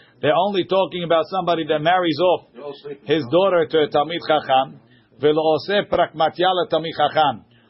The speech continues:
Or he takes the Talmid Chacham's money and invests it and makes him business.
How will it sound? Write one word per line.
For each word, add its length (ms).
Or 300
he 160
takes 260
the 100
Talmid 380
Chacham's 460
money 400
and 140
invests 400
it 60
and 120
makes 240
him 120
business. 340